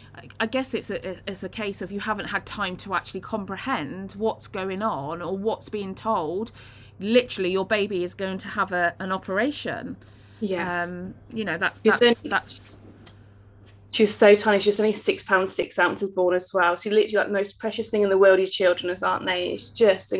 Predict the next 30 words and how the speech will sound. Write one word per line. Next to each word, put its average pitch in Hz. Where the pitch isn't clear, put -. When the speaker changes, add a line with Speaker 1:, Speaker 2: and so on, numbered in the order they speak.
Speaker 2:
it's 208
un-, 214
unbelievable 196
back 185
then. 190
It 196
really 196
was. 190
But 208
yeah, 208
Speaker 1:
Yeah. 190
Speaker 2:
fantastic 220
support 214
again 196
from 196
Birmingham 190
Children's 185
Hospital. 180
They 208
guided 202
us 202
through 196
every 196
single 190
way. 175
Like, 185
they 208
just, -
fa-, 208
no, 190